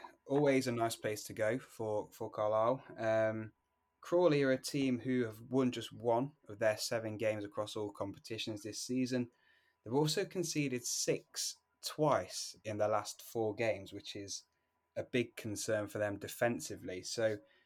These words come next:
you know, we're not asking Carlisle in this bet to go out and win the game. They're seventeen to ten to do so.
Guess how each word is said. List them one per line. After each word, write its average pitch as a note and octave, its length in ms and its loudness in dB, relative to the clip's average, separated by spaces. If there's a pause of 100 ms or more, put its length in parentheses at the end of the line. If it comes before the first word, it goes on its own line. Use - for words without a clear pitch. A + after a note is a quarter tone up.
(200)
you A2+ 120 -4
know, G#2 80 -2
we're A2+ 100 -2
not E3 220 4
asking C3 380 -4
Carlisle G#2+ 560 4
in G#2 100 -6
this G#2 160 -6
bet - 300 -2
to G2+ 80 -10
go G#2+ 100 -4
out G#2+ 160 0
and G#2 100 -8
win C#3+ 180 4
the D3+ 60 6
game. D3 360 4
They're C3 120 -4
seventeen D3+ 540 2
to - 80 -10
ten G2+ 300 0
to F#2+ 100 -10
do C#3 220 0
so. G#2+ 300 0